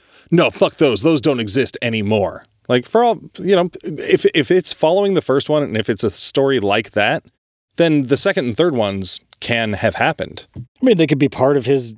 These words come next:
Speaker 2: delusion while he was in an insane asylum, if
Speaker 1: Yeah.
Speaker 2: it's all in his head. But, uh,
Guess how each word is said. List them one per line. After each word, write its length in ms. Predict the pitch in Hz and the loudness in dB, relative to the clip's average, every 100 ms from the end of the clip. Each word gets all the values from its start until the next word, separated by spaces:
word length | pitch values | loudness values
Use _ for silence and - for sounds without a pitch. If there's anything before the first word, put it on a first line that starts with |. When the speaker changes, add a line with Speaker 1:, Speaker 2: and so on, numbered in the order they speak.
| _ | _
Speaker 2:
delusion 540 | 135 120 147 185 110 | 0 2 2 0 -4
while 140 | 101 110 | -4 -2
he 60 | 110 | -2
was 120 | 117 | -2
in 80 | 120 | -2
an 100 | 117 | -2
insane 320 | 110 123 160 | -2 -2 -2
asylum, 360 | - 95 90 113 | -2 -6 -2 0
if 40 | |
Speaker 1:
Yeah. 140 | 180 226 | 2 2
Speaker 2:
it's 80 | |
all 160 | 120 117 | 2 2
in 60 | 104 | 0
his 120 | 92 | -2
head. 360 | 117 151 92 - _ _ _ _ _ _ - | -2 -2 -4 -12 _ _ _ _ _ _ -2
But, 240 | 110 - | 0 2
uh, 200 | 113 | 0